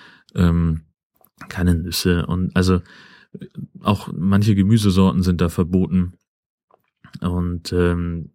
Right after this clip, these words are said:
das ist so ein bisschen, da muss man sich drauf einstellen. Ähm, man kann aber ansonsten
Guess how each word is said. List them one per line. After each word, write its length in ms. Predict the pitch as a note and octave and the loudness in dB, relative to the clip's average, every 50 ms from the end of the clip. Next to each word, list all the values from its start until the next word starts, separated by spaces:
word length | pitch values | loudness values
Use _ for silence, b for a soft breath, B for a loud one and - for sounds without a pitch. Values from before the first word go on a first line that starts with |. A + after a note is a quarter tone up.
| _ _ _ | _ _ _
das 220 | - F#2 F2+ - | -2 -2 -2 -2
ist 160 | - - - - | -2 -4 -2 0
so 80 | G#2+ | 0
ein 60 | G2+ | 2
bisschen, 200 | G2 F#2+ G2 G2 | 2 0 0 2
da 80 | F#2+ F#2+ | 2 2
muss 180 | G2 A2 - - | 2 0 0 0
man 120 | G#2+ G#2 | 0 2
sich 120 | G2 G2+ | 2 0
drauf 220 | - - G2 F#2 - | 0 -2 -4 -4 -2
einstellen. 540 | D#2 G2+ A#2+ - - D3 D3 D3+ D#3+ D#3+ B B B B B B B B B | -2 -2 -2 -2 0 0 0 0 0 -4 B B B B B B B B B
Ähm, 420 | G2 G2 G2 F#2+ F#2+ F#2+ F#2+ - - | 0 2 4 4 4 4 2 0 -2
man 200 | - G2 G2+ F#2+ | 0 0 0 0
kann 320 | - - A#2+ A#2+ B2+ A#2+ - | 0 0 0 0 0 0 0
aber 360 | G#2 G2+ G2+ G2+ G2 G2 F#2+ - _ _ | 0 2 2 4 4 2 0 -2 _ _
ansonsten 720 | - G2 G2 F#2 G2 G2 - - - F#2+ F#2 E2+ D#2+ - | -2 0 0 2 0 0 0 -2 -4 -4 -4 -4 -6 -10